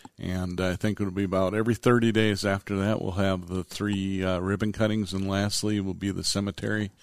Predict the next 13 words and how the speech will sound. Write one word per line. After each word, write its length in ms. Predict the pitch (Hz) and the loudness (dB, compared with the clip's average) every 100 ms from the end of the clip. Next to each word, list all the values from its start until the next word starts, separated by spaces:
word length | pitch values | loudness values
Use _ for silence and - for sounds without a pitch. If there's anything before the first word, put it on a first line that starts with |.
| - - - - - | -20 -20 -20 -20 -2
in 120 | 110 | 2
Redwood 400 | 104 98 98 95 | 4 2 0 -2
Falls, 440 | - 104 107 104 98 | 2 4 4 0 -2
and 120 | 90 | -4
that 200 | 87 90 | -4 -4
will 140 | 92 | -6
be 200 | - 95 | -4 -2
a 80 | 90 | -2
dedication 800 | 85 90 90 - 92 90 - 92 | 0 0 -2 -2 -2 -2 -6 -6
probably 340 | - 95 87 92 | -2 -2 -2 -4
in 100 | 85 | -6
the 80 | |
fall. 440 | - 85 87 92 | -6 -6 -6 -10